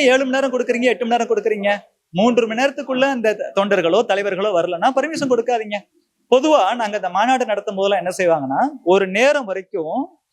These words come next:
அந்த வண்டி மக்கள் எல்லாத்தையும் அலோவ் பண்ணுவாங்க. கூட்டம் எந்த மைதானத்துல நடக்குதோ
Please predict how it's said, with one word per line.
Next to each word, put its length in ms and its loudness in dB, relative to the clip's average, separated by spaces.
அந்த 160 4
வண்டி 340 0
மக்கள் 320 0
எல்லாத்தையும் 300 0
அலோவ் 200 0
பண்ணுவாங்க. 340 -4
கூட்டம் 420 0
எந்த 240 -2
மைதானத்துல 520 -2
நடக்குதோ 400 -2